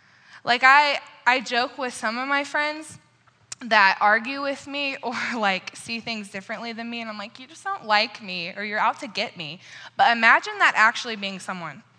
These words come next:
who you say one thing and they're like, "Nope, wrong," and just constantly berating you and being against you.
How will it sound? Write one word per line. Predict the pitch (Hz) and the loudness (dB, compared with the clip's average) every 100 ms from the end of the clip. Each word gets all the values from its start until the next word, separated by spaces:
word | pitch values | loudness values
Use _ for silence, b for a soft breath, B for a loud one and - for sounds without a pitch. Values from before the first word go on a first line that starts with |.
| _ _ - b b | _ _ -20 b b
who | 262 | -4
you | 262 330 | -2 -2
say | 370 320 | 0 0
one | 285 269 | 2 2
thing | 277 | 0
and | 240 | 0
they're | 226 | 2
like, | 208 196 | 2 2
"Nope, | 262 285 294 - | 4 4 2 -2
wrong," | 226 208 160 - - _ _ b b | 4 4 4 -4 -20 _ _ b b
and | 226 233 | -4 -2
just | 254 - | -4 -4
constantly | - 302 339 - 233 214 | 4 4 4 0 -12 -12
berating | 185 233 208 240 277 233 | -12 -6 -2 -2 -2 -8
you | 180 143 185 B B | -8 -12 -16 B B
and | 240 | -4
being | 233 247 220 | -2 0 -2
against | 208 226 233 - | -2 -4 -4 -14
you. | 143 101 | -16 -18